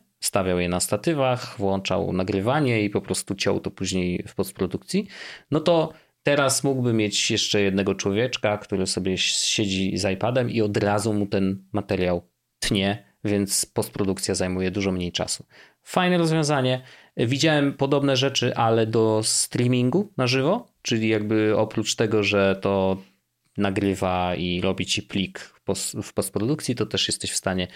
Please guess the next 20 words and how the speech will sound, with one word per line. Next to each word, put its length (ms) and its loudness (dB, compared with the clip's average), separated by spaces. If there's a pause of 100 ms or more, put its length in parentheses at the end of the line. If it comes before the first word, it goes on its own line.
(200)
wypuścić 580 -2
ten 120 -2
sygnał, 440 0 (420)
y, 400 2
na 160 0
żywo, 520 0 (340)
y, 60 -4 (560)
na 180 0
zewnątrz 540 0
i 40 -4
po 120 0
prostu 500 -4 (100)
streamować 720 -4
na 60 -8
przykład 280 -6
na 80 -4
Twitchu 360 -4
czy 200 -2
na 240 -4
Facebooku, 640 -2